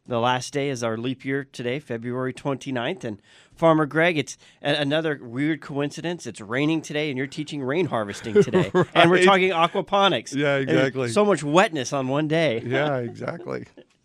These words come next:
Speaker 2: Wow, and I love aquaponics. I actually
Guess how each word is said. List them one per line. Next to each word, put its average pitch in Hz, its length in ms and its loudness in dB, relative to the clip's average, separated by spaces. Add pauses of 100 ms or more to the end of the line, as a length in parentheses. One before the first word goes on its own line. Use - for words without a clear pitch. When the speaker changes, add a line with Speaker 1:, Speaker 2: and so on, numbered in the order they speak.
(120)
Speaker 2:
Wow, 127 360 0
and 147 240 0 (160)
I 151 80 0
love 156 420 2
aquaponics. 120 640 -6
I 147 80 -8
actually 165 580 -4